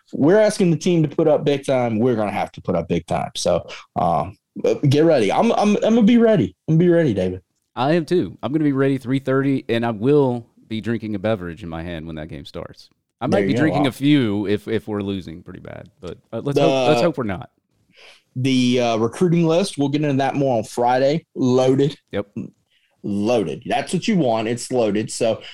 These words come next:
Speaker 1: um, a lot, lot to talk about on Friday, um, but it's a good week.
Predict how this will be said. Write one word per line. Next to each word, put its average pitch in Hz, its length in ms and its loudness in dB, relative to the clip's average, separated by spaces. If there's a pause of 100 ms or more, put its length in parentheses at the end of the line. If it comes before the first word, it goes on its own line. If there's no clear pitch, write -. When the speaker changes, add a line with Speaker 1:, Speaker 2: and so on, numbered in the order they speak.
(140)
Speaker 1:
um, 104 480 -2 (760)
a - 120 -4
lot, 196 360 0
lot 202 320 2
to 185 60 -6
talk 190 280 0
about 170 220 2
on 156 120 0
Friday, 143 580 0 (160)
um, 107 520 -2 (560)
but 156 260 0 (520)
it's - 80 -6
a - 40 -2
good 131 220 2
week. 127 420 0